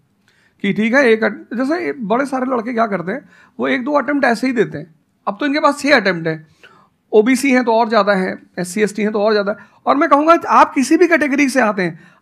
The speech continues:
आप दो अटेम्प्ट से ज़्यादा कभी मत मानिए। फियर बड़ी प्यारी चीज़ है, हमने कुछ वर्ड्स को बड़ा नेगेटिव बना लिया है।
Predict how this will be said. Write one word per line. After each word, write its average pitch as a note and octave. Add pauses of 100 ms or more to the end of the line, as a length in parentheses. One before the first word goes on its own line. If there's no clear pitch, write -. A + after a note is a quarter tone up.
(180)
आप B3+
दो G3+
अटेम्प्ट A3+
से A#3
ज़्यादा E3+
कभी F#3+
मत F3
मानिए। C3 (320)
फियर D#4+
बड़ी D#4+
प्यारी C4+
चीज़ A3+
है, - (420)
हमने C4+
कुछ F4
वर्ड्स C4+
को D#4+
बड़ा D4
नेगेटिव C4+
बना G#3
लिया C3
है। -